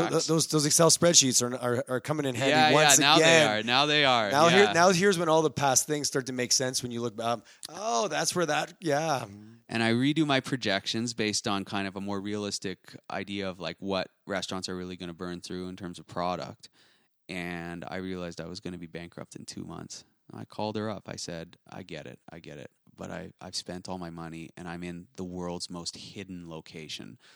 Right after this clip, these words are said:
Speaker 2: Like, you don't understand. I am in the middle of nowhere." I mean, I was right in downtown, but I was in a part of downtown that no one had ever been to. And I was in a hideous building. I was like, "How am I gonna build retail? I'd have to build it somewhere else." She says,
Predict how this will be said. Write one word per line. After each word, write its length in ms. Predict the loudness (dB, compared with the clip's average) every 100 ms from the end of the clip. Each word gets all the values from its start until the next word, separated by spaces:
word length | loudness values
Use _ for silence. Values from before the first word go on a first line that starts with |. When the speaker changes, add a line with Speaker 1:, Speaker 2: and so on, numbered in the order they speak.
| _
Speaker 2:
Like, 220 | -14 -12 -10
you 100 | -6
don't 180 | -6 -6
understand. 580 | -8 -8 -8 -10 -12 -12
I 380 | -12 -10 -10 -14 -16 -16
am 200 | -14 -14
in 100 | -14
the 80 | -14
middle 340 | -12 -12 -14
of 200 | -14 -16
nowhere." 420 | -14 -14 -14 -16
I 80 | -14
mean, 160 | -12 -8
I 60 |
was 260 | -8 -10 -12 _ _ _
right 220 | -8 -8
in 80 | -8
downtown, 640 | -8 -10 -10 -10 -8 -8 -8
but 120 | -8
I 40 |
was 100 | -8
in 40 | -8
a 40 |
part 180 | -8 -8
of 40 | -8
downtown 300 | -10 -12 -12
that 80 | -14
no 80 | -14
one 120 | -14
had 120 | -16
ever 180 | -18 -16
been 220 | -16 -16
to. 120 | -16 -18 -20 _ _ _ -12
And 60 |
I 20 |
was 100 | -10
in 80 | -10
a 100 | -12
hideous 680 | -12 -12 -10 -8 -8 -8 -10
building. 480 | -10 -10 -12 -16 -18
I 40 | _ _ _ -10
was 80 |
like, 120 | -10 -8
"How 340 | -4 -2 -2
am 100 | -4
I 80 | -6
gonna 160 | -10
build 240 | -10 -12 -10
retail? 260 | -10 -8
I'd 80 | -8
have 160 | -8 -10
to 80 | -10
build 180 | -10
it 60 | -10
somewhere 240 | -8 -8
else." 100 | -8
She 100 | -10 -10
says, 240 | -10